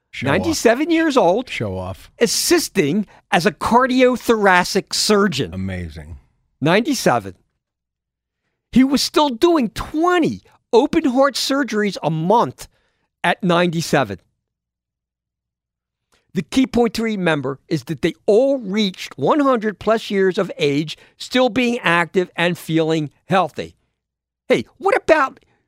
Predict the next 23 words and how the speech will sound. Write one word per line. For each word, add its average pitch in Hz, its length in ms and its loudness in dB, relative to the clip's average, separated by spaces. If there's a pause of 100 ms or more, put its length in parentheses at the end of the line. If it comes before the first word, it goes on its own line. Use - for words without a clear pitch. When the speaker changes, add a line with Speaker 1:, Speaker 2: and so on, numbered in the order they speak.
(120)
Speaker 2:
reaching 277 380 -2
even 185 460 0
ninety 359 400 -2
years 190 400 0
of 170 240 -2
age 185 520 -2 (380)
in 190 140 0
good 202 220 2
health 160 420 0 (100)
and 196 100 2
then 165 160 2
passing 135 380 -2
away? 104 400 -6 (500)
That's 156 140 -4
not 302 300 2
bad 151 560 2
for 165 160 -2
most 170 320 0
people, 180 500 -2 (220)
right? 190 340 0 (320)
Okay? 240 220 0 (400)
All 160 120 2
right. 92 200 -8